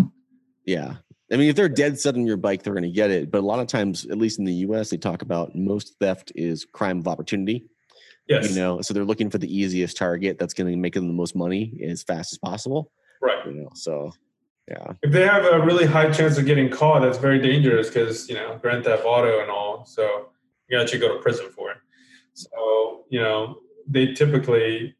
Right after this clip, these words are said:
Speaker 2: they typically look for things that they can, you can grab real quick, and the chance of getting caught is very low. So.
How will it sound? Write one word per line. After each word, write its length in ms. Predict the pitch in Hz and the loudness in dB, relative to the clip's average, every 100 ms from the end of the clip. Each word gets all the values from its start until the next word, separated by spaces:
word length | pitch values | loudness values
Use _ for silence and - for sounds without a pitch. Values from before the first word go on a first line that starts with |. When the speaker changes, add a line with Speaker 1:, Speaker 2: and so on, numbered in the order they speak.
| _ _ - | _ _ 0
Speaker 2:
they 120 | 131 | 2
typically 480 | 160 151 139 143 127 | 2 4 4 4 4
look 240 | 127 127 | 4 2
for 100 | 127 | -2
things 320 | - 123 120 | -2 -2 0
that 120 | 117 110 | 2 2
they 120 | 113 | 0
can, 300 | 113 110 - | -6 -10 -10
you 100 | 120 | -10
can 140 | 117 | -10
grab 260 | 110 113 107 | -2 0 2
real 120 | 110 107 | 0 -2
quick, 340 | - 113 110 - _ | 0 0 0 -8 _
and 280 | 107 101 104 - _ _ _ | -8 -8 -10 -16 _ _ _
the 120 | 117 - | -10 -6
chance 320 | 117 110 113 | -4 -4 -6
of 100 | 110 | -4
getting 260 | 107 101 - | -4 -4 -8
caught 260 | 110 104 | -4 -4
is 80 | 90 | -4
very 240 | - 101 104 | -6 -8 -6
low. 420 | 104 107 107 - _ _ _ _ _ _ 117 | -2 -2 -4 -10 _ _ _ _ _ _ -20
So. 160 | 113 | -20